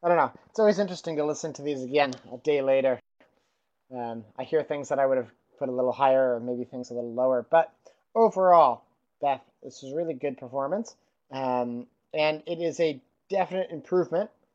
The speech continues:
over last week in terms of your tuning and tonal quality. We're still not quite there yet, right? Um, drone's not quite locked together and maybe a little bit sharp.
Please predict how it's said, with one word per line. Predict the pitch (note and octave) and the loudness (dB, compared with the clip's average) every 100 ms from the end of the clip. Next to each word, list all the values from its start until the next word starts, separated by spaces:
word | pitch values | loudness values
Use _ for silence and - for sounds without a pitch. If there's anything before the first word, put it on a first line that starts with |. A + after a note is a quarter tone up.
| _ | _
over | - C#3 C#3+ | -8 -4 -4
last | C#3 C#3+ - D#3+ | -2 -4 -6 -10
week | F3 | -8
in | C#3+ | -10
terms | C3 D3 C#3 C3+ - | -12 -8 -8 -10 -10
of | B2+ C3+ B2+ _ _ _ _ _ - | -4 -4 -4 _ _ _ _ _ -4
your | B2 A#2+ A#2+ - | 0 2 0 -4
tuning | - D#3+ C#3+ E3 C4 | -6 -6 -4 -6 -8
and | D#3 | -12
tonal | - D3 C#3 | -10 -6 -6
quality. | - C#3 D3 A3 | 0 2 2 0
We're | G3+ | -4
still | D#3+ - B3 | -6 -2 -2
not | B3+ A#3 | 0 -2
quite | - F#3 - | -2 -4 0
there | F3 D3+ | 2 2
yet, | B2+ G#2 _ | 0 -4 _
right? | A2 B2+ E3 _ _ _ _ _ - | -6 -6 -6 _ _ _ _ _ -14
Um, | A#2+ A#2+ A#2 A#2 A#2 _ | -10 -8 -8 -8 -12 _
drone's | C3 D#3 C#3+ | -8 -8 -8
not | C3 C#3+ - | -4 -2 -2
quite | - - D#3+ D#3 | -6 2 2 2
locked | D3+ D3 _ | 0 0 _
together | - C3+ D#3 F#3+ G#3+ _ _ _ | -12 0 2 2 -2 _ _ _
and | A#2+ B2 B2+ | -8 -6 -4
maybe | B2+ C#3 | -4 -4
a | C3+ | -2
little | C3+ | -2
bit | C3 - | -4 -10
sharp. | - E3+ - | -4 -2 -2